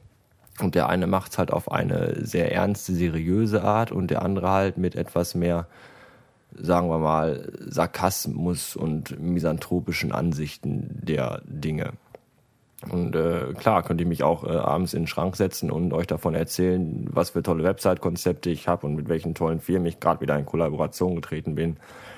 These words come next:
Ich könnte auch ein Hörspiel machen oder mich jeden Freitag mit meinen zwei besten Freunden treffen zu einer offenen Talkrunde, wo wir uns dann gegenseitig die Haare kämmen und über Jungs ablästern.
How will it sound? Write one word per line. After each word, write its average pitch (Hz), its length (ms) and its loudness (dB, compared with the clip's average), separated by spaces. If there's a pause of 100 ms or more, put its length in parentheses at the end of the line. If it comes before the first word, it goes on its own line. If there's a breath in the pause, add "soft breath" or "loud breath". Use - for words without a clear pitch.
(300 loud breath)
Ich 98 180 0
könnte 92 240 4
auch 90 120 4
ein 87 80 2
Hörspiel 90 360 4
machen 85 240 2
oder 80 140 2
mich 82 180 -2
jeden 90 220 2
Freitag 82 340 0
mit 85 100 -4
meinen 82 140 0
zwei 80 160 -4
besten 78 320 -2
Freunden 90 360 2
treffen 87 380 0
zu - 100 -4
einer 73 120 2
offenen 71 240 -2
Talkrunde, 92 640 2
wo 76 120 -2
wir 85 80 2
uns 80 120 -4
dann 73 200 -2
gegenseitig 80 400 -2
die 78 140 -4
Haare 87 280 4
kämmen 85 220 0
und 80 80 -4
über 69 100 0
Jungs 98 300 0
ablästern. 87 580 0